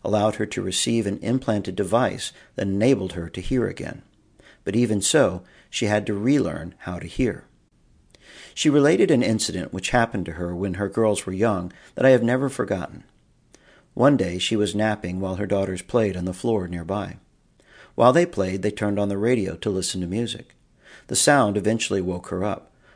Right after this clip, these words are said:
but all she heard was a cacophony of sound, meaningless and loud. She said to her daughters, "What is that noise?" They said, "It's the radio." Immediately, the sound became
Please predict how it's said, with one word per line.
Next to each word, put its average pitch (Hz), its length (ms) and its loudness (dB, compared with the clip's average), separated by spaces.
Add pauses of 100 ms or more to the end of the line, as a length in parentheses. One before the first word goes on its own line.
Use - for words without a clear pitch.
(100)
but - 120 -4
all 113 220 2
she - 180 -4
heard 92 340 -4
was 92 180 -4
a 95 40 -2
cacophony 95 720 -6
of 92 140 -6
sound, - 540 -4 (340)
meaningless 123 720 2
and 101 140 -2
loud. 117 500 -4 (420)
She - 140 -4
said 139 260 2
to 110 100 0
her 101 60 0
daughters, 117 380 0 (320)
"What - 340 -2
is 127 220 2
that 92 260 -6
noise?" 147 680 -4 (540)
They 139 100 4
said, 135 380 4 (320)
"It's 151 240 0
the 139 100 -2
radio." 156 540 0 (960)
Immediately, 104 960 -4
the 107 100 -4
sound 127 440 2
became 90 520 -4